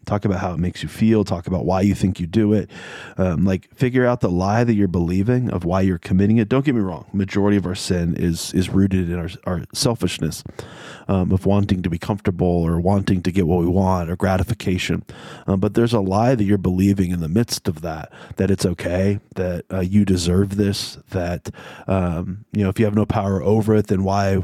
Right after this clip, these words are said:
you know, you know, or it's God's fault that you're not dealing with it, all those things. Um, but I would get to the root of it and talk through that with Jesus, um, um, as you walk through those things. And, and I would also say this, like, i-,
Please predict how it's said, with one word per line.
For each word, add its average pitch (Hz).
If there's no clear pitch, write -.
you 95
know, 90
you 107
know, 95
or 101
it's 98
God's 110
fault 107
that 95
you're 101
not 95
dealing 110
with 101
it, -
all 117
those 98
things. 76
Um, 90
but 107
I 120
would 120
get 127
to -
the 135
root 107
of 104
it 107
and 92
talk 98
through 98
that 92
with 90
Jesus, 85
um, 92
um, 92
as 113
you 117
walk 101
through 160
those 117
things. 101
And, 92
and 131
I 139
would 131
also 127
say 110
this, 104
like, 104
i-, 120